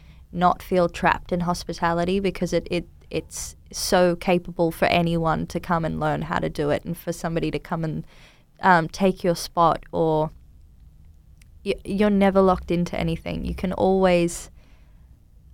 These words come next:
I mean, as long as you, as long as you have the skills of knowing how to build relationships with people,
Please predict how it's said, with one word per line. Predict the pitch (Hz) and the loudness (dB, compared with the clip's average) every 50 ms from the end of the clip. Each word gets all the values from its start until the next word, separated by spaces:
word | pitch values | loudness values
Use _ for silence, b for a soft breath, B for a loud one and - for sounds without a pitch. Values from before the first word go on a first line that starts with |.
| - - | -10 -2
I | - 185 185 | 0 2 2
mean, | 190 185 180 180 170 - - - | 2 2 2 0 -2 -4 -8 -4
as | - - 190 185 226 | -2 -2 0 2 2
long | 214 226 240 | 4 4 4
as | 240 233 254 | 2 2 2
you, | 247 226 220 196 - | 2 2 0 0 0
as | - 214 202 - | 0 0 0 2
long | 233 240 254 277 | 2 2 2 2
as | 285 277 - | 0 2 2
you | 269 262 | 2 4
have | 233 233 214 - | 4 4 2 2
the | - 196 | -2 -4
skills | - - - 196 190 190 190 190 - | -6 -4 -2 2 2 2 2 2 -2
of | 185 175 - | -6 -6 -4
knowing | 180 180 180 180 | -2 -2 -2 0
how | 180 185 180 | 0 0 0
to | 180 175 | 0 -2
build | - 185 175 170 - | -2 -2 -2 -2 0
relationships | 165 165 - 180 170 - - 180 175 - - - - - | 0 0 0 -2 -2 -4 -4 -6 -6 -6 -10 -12 -8 -10
with | 190 185 - | -10 -8 -6
people, | - 196 190 - - 247 262 285 | -6 -6 -6 -4 -4 -4 -4 -4